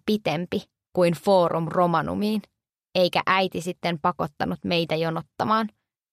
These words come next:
Ostin Eetulle tuliaisiksi paavin muotoisen suklaaäijän, joka vähän suli, mutta kun se porsas ei lähettänyt minulle maileja eikä mesettänyt,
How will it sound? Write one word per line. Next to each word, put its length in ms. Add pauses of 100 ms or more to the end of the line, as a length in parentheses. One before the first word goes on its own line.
(1040)
Ostin 480
Eetulle 460 (140)
tuliaisiksi 800
paavin 420
muotoisen 640
suklaaäijän, 1000 (680)
joka 260
vähän 300
suli, 400 (640)
mutta 320
kun 180
se 180
porsas 480 (260)
ei 180
lähettänyt 520
minulle 320
maileja 640 (540)
eikä 260
mesettänyt, 800